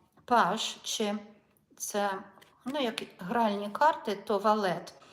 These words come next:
Валет бубновий, це дуже хороша карта, це нові гроші.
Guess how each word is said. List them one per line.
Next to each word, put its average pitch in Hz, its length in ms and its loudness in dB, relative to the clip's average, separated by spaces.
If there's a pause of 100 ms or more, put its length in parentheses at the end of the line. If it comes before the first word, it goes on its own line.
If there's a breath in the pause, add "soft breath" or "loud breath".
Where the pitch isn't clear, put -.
(180 loud breath)
Валет 226 440 2
бубновий, 202 840 0
це - 140 -4
дуже 196 300 -4
хороша 180 360 -4
карта, 196 400 2
це 277 160 -2
нові 285 300 0
гроші. 190 420 -2